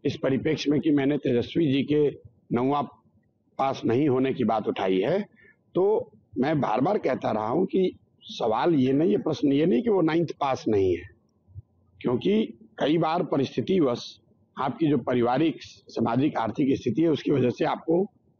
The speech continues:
संभव है कि आपके पास कोई बड़ी डिग्री न हो, लेकिन इसका मतलब ये नहीं है कि आपने समाज में कुछ काम न किया हो। दूसरी बात कि तेजस्वी जी जैसे उनके माँ बाप मुख्यमंत्री रहे हैं, जिनके माँ बाप मुख्यमंत्री हैं,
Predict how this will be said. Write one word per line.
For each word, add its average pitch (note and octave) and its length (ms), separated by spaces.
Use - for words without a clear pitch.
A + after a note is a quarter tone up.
संभव E3+ 440
है E3+ 80
कि F3 120
आपके C3 220
पास A#2 200
कोई D#3 140
बड़ी B2 180
डिग्री A#2+ 280
न F3+ 60
हो, C3 360
लेकिन A#2+ 480
इसका F3+ 220
मतलब E3 300
ये C3+ 140
नहीं D#3+ 200
है G#3+ 80
कि F#3 120
आपने D#3 520
समाज C3 360
में C#3+ 120
कुछ C#3+ 160
काम A#2+ 220
न G#2+ 220
किया G#2 160
हो। E2 220
दूसरी B2+ 360
बात E3 320
कि G#3+ 260
तेजस्वी A3+ 440
जी F3+ 400
जैसे F3+ 500
उनके D#3+ 320
माँ B2 280
बाप E3+ 260
मुख्यमंत्री E3+ 580
रहे G2+ 180
हैं, - 160
जिनके G3 320
माँ D3+ 240
बाप E3+ 300
मुख्यमंत्री C#3 640
हैं, C#3 300